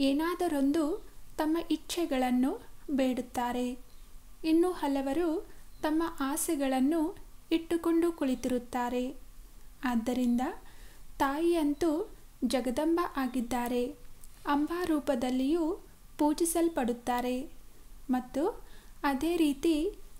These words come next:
ಸಾಕಾರದಲ್ಲಿಯೂ ಮಮ್ಮಾರವರ ಮುಂದೆ ಯಾರು ಯಾವುದೇ ರೂಪದಲ್ಲಿ ಬಂದಿದ್ದರೂ, ಯಾರು ಏನೇ ಪ್ಲಾನ್ ಮಾಡಿ ಬಂದಿದ್ದರೂ, ಮಮ್ಮಾರವರ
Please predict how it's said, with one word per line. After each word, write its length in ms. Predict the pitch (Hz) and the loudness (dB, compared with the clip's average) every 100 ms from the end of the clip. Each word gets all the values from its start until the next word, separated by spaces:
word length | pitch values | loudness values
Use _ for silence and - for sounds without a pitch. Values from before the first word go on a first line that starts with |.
| - | -8
ಸಾಕಾರದಲ್ಲಿಯೂ 1300 | - 277 262 - 320 349 320 285 269 285 320 311 370 - - - - | -4 -2 -2 0 2 4 2 2 2 2 2 2 -2 -6 -14 -12 0
ಮಮ್ಮಾರವರ 640 | 269 262 269 330 349 339 339 | 4 6 4 2 2 2 4
ಮುಂದೆ 640 | 339 285 285 294 294 320 392 - - - - - | 4 4 4 4 2 0 -4 -12 -14 -14 -14 -4
ಯಾರು 320 | 285 285 311 | 0 2 2
ಯಾವುದೇ 540 | 320 262 233 247 302 339 | 2 2 0 0 2 4
ರೂಪದಲ್ಲಿ 640 | 330 330 330 330 330 339 | 2 2 2 4 4 4
ಬಂದಿದ್ದರೂ, 880 | 285 254 247 254 233 240 247 381 - - - - - - - - | 4 2 2 2 0 0 2 0 -2 -14 -20 -18 -18 -16 -14 -2
ಯಾರು 500 | 269 294 311 339 330 | 2 4 4 2 4
ಏನೇ 260 | 269 269 339 | 2 4 4
ಪ್ಲಾನ್ 500 | 339 285 262 311 339 | 2 -2 0 2 4
ಮಾಡಿ 320 | 330 320 339 | 4 4 4
ಬಂದಿದ್ದರೂ, 840 | 294 262 240 233 262 240 247 427 - - - - - - - - - - - - - - - - - - - | 4 4 4 2 0 0 0 0 -4 -12 -12 -12 -12 -12 -12 -12 -14 -12 -10 -10 -10 -12 -12 -14 -12 -12 2
ಮಮ್ಮಾರವರ 640 | 269 262 269 330 349 349 | 4 6 4 2 2 2